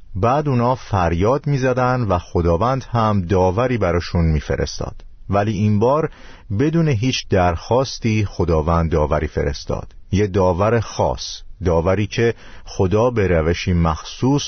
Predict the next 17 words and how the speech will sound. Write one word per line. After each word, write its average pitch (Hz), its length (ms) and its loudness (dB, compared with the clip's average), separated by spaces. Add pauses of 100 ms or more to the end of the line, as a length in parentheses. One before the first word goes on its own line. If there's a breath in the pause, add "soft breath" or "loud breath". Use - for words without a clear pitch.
(100)
مهیا 76 520 0
کرده - 360 -4
بود. - 240 -14 (400 soft breath)
داور 113 420 2
شمارهٔ 123 520 0
سیزده 113 800 0
سامسون 87 760 -2
بود - 260 -12 (640 loud breath)
که 160 220 0
قوم 127 440 0
بهش 104 340 2
می‌گفتن 107 640 0 (160 loud breath)
سامسون 101 760 0
نیرومند. 76 920 2 (340)
در 98 160 2
اصل 120 380 0 (240 soft breath)
خداوند 104 880 0